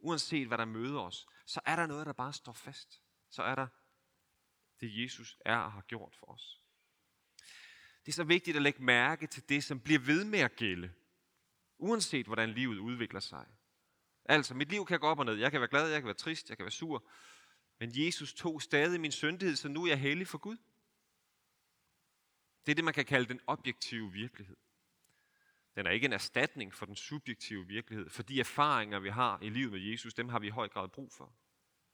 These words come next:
Men det er i den her objektive virkelighed, der er hvile. Det er i den her objektive virkelighed, der er en fast grund at stå på.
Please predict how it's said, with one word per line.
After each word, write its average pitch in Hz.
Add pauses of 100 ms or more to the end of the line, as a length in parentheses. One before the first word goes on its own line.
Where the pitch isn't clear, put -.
(720)
Men 165
det 175
er 165
i 160
den 202
her 190
objektive 165
virkelighed, 131 (160)
der 120
er 101 (160)
hvile. 120 (2500)
Det 143
er 143
i 151
den 170
her 160
objektive 143
virkelighed, 120
der 117
er 127 (560)
en 110
fast -
grund 123
at -
stå 156
på. -